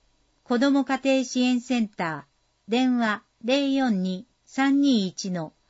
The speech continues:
三一六一。社会教育委員の会議。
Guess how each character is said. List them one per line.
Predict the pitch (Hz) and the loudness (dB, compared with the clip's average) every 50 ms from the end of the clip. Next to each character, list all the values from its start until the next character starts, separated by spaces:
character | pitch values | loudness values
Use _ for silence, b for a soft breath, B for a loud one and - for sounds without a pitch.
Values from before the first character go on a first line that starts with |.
| _ _ _ | _ _ _
三 | _ - 269 277 285 285 285 | _ -2 0 2 2 2 2
一 | 262 - - 202 | 0 -2 -4 -4
六 | 180 180 175 - 196 | -2 -2 -4 -4 -6
一。 | 190 175 - - - - 135 117 - _ _ _ _ _ _ _ _ _ _ _ _ _ _ _ _ _ _ _ _ _ _ _ _ _ _ _ _ _ _ _ _ _ _ _ _ _ _ _ | -8 -8 -8 -12 -12 -10 -10 -10 -10 _ _ _ _ _ _ _ _ _ _ _ _ _ _ _ _ _ _ _ _ _ _ _ _ _ _ _ _ _ _ _ _ _ _ _ _ _ _ _
社 | - - 254 247 247 | -8 -4 -4 -2 0
会 | - 285 294 277 | 2 2 2 2
教 | 262 - 285 277 269 | 0 0 2 2 2
育 | 277 254 - 277 277 | 2 0 0 0 2
委 | 269 254 254 | 4 6 6
員 | 220 190 | 6 4
の | 175 175 | 2 -2
会 | - - 202 196 180 165 | -4 -4 -4 -2 -2 -2
議。 | 156 151 143 139 - | -2 -2 -4 -4 -8